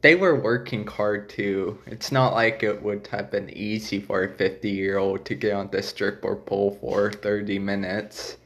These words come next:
and keep singing. Unlike some people who didn't sing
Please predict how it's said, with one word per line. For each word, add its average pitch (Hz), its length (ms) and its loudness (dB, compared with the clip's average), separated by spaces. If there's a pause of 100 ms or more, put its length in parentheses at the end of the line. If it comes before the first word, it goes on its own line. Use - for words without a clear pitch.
(160)
and 120 180 -4
keep - 240 -4
singing. 107 760 0 (2500)
Unlike 113 440 2
some 120 320 0
people 101 420 0
who 101 180 0
didn't 101 360 -2
sing 98 480 -4